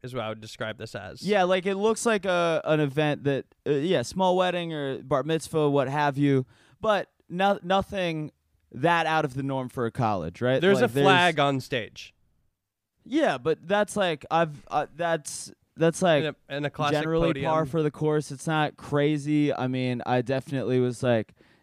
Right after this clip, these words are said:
Speaker 2: that alone is not a full deterrent. I was
Speaker 1: Yeah.
Speaker 2: like, "Okay, this is, you know, the, the lights are too bright. I,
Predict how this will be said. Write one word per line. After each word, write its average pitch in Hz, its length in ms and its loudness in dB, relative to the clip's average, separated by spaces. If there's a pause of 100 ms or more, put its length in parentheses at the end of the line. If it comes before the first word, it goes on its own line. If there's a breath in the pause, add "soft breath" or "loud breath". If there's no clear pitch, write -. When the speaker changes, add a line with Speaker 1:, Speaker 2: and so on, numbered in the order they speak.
Speaker 2:
that 147 260 2
alone 139 560 0
is 123 280 0
not 127 380 -2 (380)
a 127 80 2
full 127 360 -6
deterrent. 117 640 -2
I 113 120 2
was 113 100 2
Speaker 1:
Yeah. 120 120 -2
Speaker 2:
like, 113 300 -2
"Okay, 127 460 2
this 127 260 -4
is, 127 340 -2 (320 soft breath)
you 170 100 -2
know, 151 180 4
the, 143 320 -2
the 143 140 2
lights 151 320 0
are 151 80 -4
too 156 240 0
bright. 135 400 -4
I, 127 200 -10